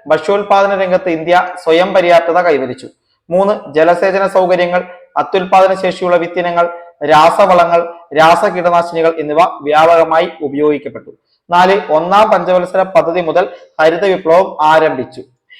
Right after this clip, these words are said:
ഇതിന് ഹരിത വിപ്ലവത്തിന്റെ ഭാഗമല്ലാത്ത പ്രസ്താവന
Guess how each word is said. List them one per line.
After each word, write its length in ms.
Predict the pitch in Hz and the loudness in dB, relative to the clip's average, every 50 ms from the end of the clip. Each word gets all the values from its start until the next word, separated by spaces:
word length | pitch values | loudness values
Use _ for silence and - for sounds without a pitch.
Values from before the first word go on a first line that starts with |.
| _ _ _ | _ _ _
ഇതിന് 480 | 180 180 208 208 233 247 240 - - 180 | 0 0 2 4 4 2 2 2 -2 0
ഹരിത 300 | 180 180 180 190 196 226 | 2 2 2 4 2 2
വിപ്ലവത്തിന്റെ 520 | 214 202 220 220 214 214 214 202 214 208 | 4 4 4 4 4 2 0 0 0 0
ഭാഗമല്ലാത്ത 880 | 170 165 165 170 180 190 202 202 190 185 180 185 190 190 190 190 196 185 | 2 4 6 6 6 6 4 2 0 0 2 4 2 2 2 0 -2 -2
പ്രസ്താവന 520 | 185 175 - - 185 180 175 175 180 180 | -2 -4 -2 0 2 2 4 2 2 0